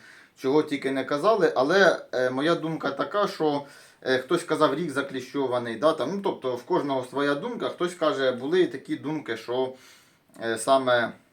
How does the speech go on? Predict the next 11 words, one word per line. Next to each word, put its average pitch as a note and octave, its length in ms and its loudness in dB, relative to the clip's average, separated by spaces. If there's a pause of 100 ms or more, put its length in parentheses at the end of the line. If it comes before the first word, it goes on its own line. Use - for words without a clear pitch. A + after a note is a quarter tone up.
(760)
теж D#3 180 4
така A2+ 360 -4
ситуація F3+ 560 -2
була B2 360 -2
і C#3 340 -6 (100)
все - 200 -4
так - 200 -8
само. F#2 280 -8 (520)
Е, B2 300 2
по-перше, C#3+ 480 0
чому F3+ 420 -4